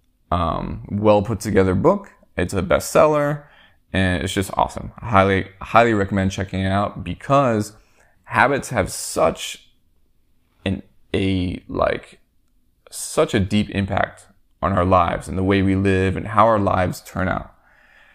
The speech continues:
Um, the, the quote I like most from that book is basically,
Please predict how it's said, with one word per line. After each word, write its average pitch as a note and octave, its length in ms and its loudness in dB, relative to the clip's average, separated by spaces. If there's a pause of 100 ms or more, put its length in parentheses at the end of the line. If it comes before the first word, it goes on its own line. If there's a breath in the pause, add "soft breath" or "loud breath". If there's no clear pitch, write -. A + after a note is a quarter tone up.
(560 soft breath)
Um, F#2 460 0
the, G#2+ 560 0 (520)
the G2 140 0
quote A#2+ 360 4
I G2 160 4
like F#2+ 220 2
most G2 560 0 (560)
from A2+ 240 -2
that A#2 200 2
book D3 340 -2 (720)
is G2 340 2
basically, F#2 800 0